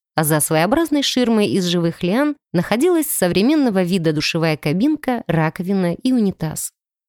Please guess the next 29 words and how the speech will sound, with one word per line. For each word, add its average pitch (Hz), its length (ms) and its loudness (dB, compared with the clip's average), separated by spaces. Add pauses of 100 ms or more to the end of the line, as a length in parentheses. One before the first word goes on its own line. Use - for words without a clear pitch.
(140)
Что - 240 0
удивительно, 294 560 2
не 240 240 4
золотой. 226 680 -2 (300)
Хотя 226 340 -2
в 370 40 0
народе 311 340 2
говорили, 226 460 0
что - 240 -4
во 196 80 0
дворце 180 340 0
даже 175 240 0
такие 269 400 0
вещи 214 400 -2
обязательно 170 720 0
должны 165 380 0
быть 196 180 -2
из 170 80 -2
драгоценных 160 680 0
металлов. 156 500 -4 (1300)
Нашлась 170 500 2
тут - 260 -2
и 302 40 4
ванна. 151 560 -2 (360)
Она 285 200 2
тоже 180 340 0
имела 160 220 2
немалые 160 480 2
размеры, 269 560 0